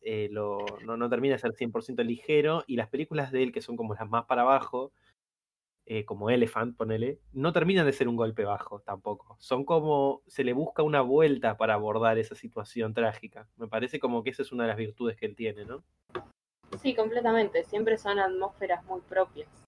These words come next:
Speaker 2: que, como decíamos, son, son atmósferas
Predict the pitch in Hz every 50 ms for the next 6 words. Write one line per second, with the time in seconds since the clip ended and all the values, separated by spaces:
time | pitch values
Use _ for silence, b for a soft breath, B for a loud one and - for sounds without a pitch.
0 | _ _ - 160 151 - - - 466 480 _ _ _ _ _ _ _ _ _ _
1 | _ _ _ - 170 170 175 170 165 165 - - 202 196 185 165 156 151 156 -
2 | - - 175 170 170 165 165 160 160 - _ _ _ _ _ _ _ _ _ _
3 | _ _ _ _ - - 233 240 233 220 226 233 233 240 208 190 190